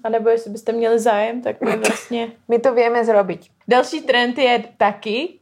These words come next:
Speaker 1: trend, který není založený na vizuální stránce a je to audioerotika.
Speaker 2: A já velmi souhlasím s tímto trendem a myslím si, že už je to na vzostupe niekoľko rokov, nielen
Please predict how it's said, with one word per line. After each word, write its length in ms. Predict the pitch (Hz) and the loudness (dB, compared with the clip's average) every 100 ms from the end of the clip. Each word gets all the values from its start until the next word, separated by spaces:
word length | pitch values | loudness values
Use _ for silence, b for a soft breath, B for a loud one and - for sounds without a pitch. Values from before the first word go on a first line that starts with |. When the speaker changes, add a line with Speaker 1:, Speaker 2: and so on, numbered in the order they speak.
| - | -4
Speaker 1:
trend, 360 | 262 240 277 - | 0 0 -2 -12
který 400 | - 247 233 247 | -4 -2 -2 -2
není 320 | 233 226 240 | -2 -2 -2
založený 560 | 240 226 254 254 247 247 | -2 0 -2 -2 -2 0
na 260 | 240 247 - | 0 -2 -8
vizuální 640 | 214 233 208 233 208 220 240 | -6 -4 0 0 0 -2 -6
stránce 480 | - 247 247 294 | -4 -4 -4 -6
a 80 | - | -6
je 120 | 220 | -6
to 200 | 214 254 262 _ _ _ 190 | -6 -10 -12 _ _ _ -8
audioerotika. 1000 | 190 226 285 - 180 185 180 - - - - - - | -8 -8 -10 -10 -10 -10 -12 -16 -16 -16 -16 -14 -2
Speaker 2:
A 220 | 190 180 | 0 0
já 360 | 202 208 208 208 | 0 2 4 2
velmi 340 | 208 190 202 208 | 2 2 2 0
souhlasím 500 | 208 202 202 214 208 | 2 4 4 0 -4
s 40 | |
tímto 260 | 208 202 202 | 0 0 2
trendem 360 | 208 208 247 - | 2 4 2 2
a 80 | 202 | 0
myslím 420 | 208 220 226 226 | -2 0 -2 -2
si, 200 | 220 220 B B B B B B | -4 -6 B B B B B B
že 140 | 214 | 2
už 60 | 220 | 4
je 100 | 226 | 4
to 120 | 226 | 2
na 140 | 202 | 0
vzostupe 420 | 196 214 214 - 180 | 0 -2 -2 -6 -4
niekoľko 460 | 190 208 233 - 185 | -2 0 0 0 0
rokov, 340 | 180 180 214 | 0 0 -2
nielen 300 | 190 156 143 | -2 -6 -6